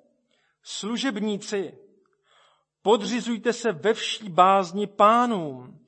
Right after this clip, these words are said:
nejen dobrým a mírným, nýbrž i tvrdým." V tom je totiž milost, když někdo pro své svědomí odpovědně Bohu snáší bolest a trpí nevinně. Jaká však sláva,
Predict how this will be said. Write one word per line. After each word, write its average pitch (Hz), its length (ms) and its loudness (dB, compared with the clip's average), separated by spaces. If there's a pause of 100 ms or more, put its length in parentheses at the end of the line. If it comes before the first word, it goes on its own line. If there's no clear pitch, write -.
(280)
nejen 247 420 2
dobrým 196 720 4
a 180 120 2
mírným, 190 840 0 (480)
nýbrž 180 480 0
i 165 80 -4
tvrdým." 175 800 -2 (640)
V - 140 -20
tom 160 200 -4
je 165 60 0
totiž 170 340 -10
milost, 156 460 -2 (280)
když 180 260 -6
někdo 214 320 2
pro 214 160 -2
své 190 260 -4
svědomí 196 680 -2 (280)
odpovědně 214 760 -4
Bohu 165 260 -6
snáší 175 560 -6
bolest 156 800 -4 (260)
a 135 80 -20
trpí 156 340 -10
nevinně. 147 420 -6 (1200)
Jaká 160 300 0
však - 220 -4
sláva, 202 520 6